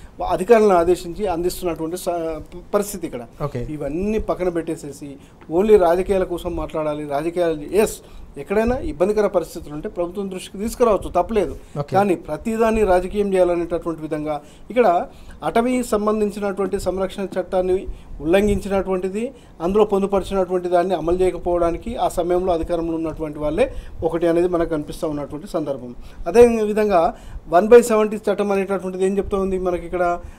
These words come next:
Speaker 1: వ-, వ-, వన్ బై సెవెంటీ అనేటటువంటి చట్టం, ఆదివాసులు, గిరిజనులు ఎక్కువగా ఏ జిల్లాలో, ఏ ప్రాంతంలో, కొండ కోణంలో ఉంటారో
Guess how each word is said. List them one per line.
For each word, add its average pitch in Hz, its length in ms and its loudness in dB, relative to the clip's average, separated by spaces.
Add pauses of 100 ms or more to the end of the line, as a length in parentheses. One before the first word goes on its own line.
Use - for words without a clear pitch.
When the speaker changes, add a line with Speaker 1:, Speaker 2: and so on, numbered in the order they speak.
(180)
Speaker 1:
వ-, 165 240 2
వ-, 170 260 2
వన్ 185 120 2
బై 196 120 2
సెవెంటీ 190 280 0
అనేటటువంటి 175 540 -2
చట్టం, 160 320 -6 (380)
ఆదివాసులు, 220 600 4
గిరిజనులు 190 540 0
ఎక్కువగా 185 320 0
ఏ 175 280 2
జిల్లాలో, 170 400 0
ఏ 165 40 0
ప్రాంతంలో, 165 560 -2
కొండ 160 240 -6
కోణంలో 160 360 -4
ఉంటారో 151 400 -4